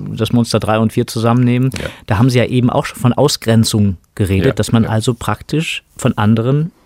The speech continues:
Speaker 1: ignoriert wird oder bewusst ausgestoßen wird,
Speaker 2: Ja.
Speaker 1: ne? Und dann alleine steht. Ist es das, was, ähm, die Entwürdigung dann ausmacht, dass ich nicht mehr dazugehöre?
Speaker 2: Ja, das kann mich selbst als Einzelperson betreffen, das kann aber auch eine ganze Gruppe von Menschen betreffen.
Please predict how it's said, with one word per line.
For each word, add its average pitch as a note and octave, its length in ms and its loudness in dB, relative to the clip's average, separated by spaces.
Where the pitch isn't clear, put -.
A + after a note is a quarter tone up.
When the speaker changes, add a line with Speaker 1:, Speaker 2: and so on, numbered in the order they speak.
Speaker 1:
ignoriert D3 640 0
wird D3+ 180 0
oder A#2 160 0
bewusst G#2+ 440 -2
ausgestoßen F#2 800 -2
wird, D2 240 -8
Speaker 2:
Ja. G2+ 100 -2
Speaker 1:
ne? A2+ 60 -4
Und A#2 120 0
dann A#2+ 120 4
alleine C#3+ 400 2
steht. - 340 -6
Ist - 160 -4
es - 140 -2
das, - 320 -4
was, - 400 -4
ähm, C#3 480 2
die - 140 -4
Entwürdigung C3+ 720 0
dann B2+ 140 0
ausmacht, - 560 -4
dass - 140 -4
ich D3+ 140 -2
nicht B2+ 200 0
mehr C3+ 80 2
dazugehöre? C3 800 -4
Speaker 2:
Ja, G#2 160 0
das A#2+ 160 -4
kann F#2+ 600 -2
mich F2+ 160 -6
selbst G#2 300 -2
als E2+ 160 -6
Einzelperson G#2 720 -2
betreffen, G2+ 480 -4
das F#2 160 -10
kann F#2 160 -2
aber F2 200 -4
auch F2+ 180 -10
eine G#2 100 -10
ganze F#2 300 -10
Gruppe G#2+ 320 -2
von F#2 200 -6
Menschen F2 380 -4
betreffen. F2+ 560 -8